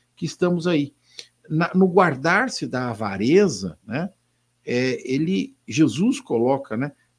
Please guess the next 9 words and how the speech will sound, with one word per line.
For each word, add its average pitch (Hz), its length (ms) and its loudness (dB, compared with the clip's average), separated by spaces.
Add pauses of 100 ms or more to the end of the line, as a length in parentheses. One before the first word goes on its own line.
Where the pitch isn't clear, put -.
(160)
é, 117 180 -6
com - 160 -8
muita 180 360 2
propriedade, 131 640 0
"Guardai-vos 156 800 4
cuidadosamente 143 1120 -2 (280)
de 131 120 -6
qualquer 226 1000 8
avareza, 120 800 0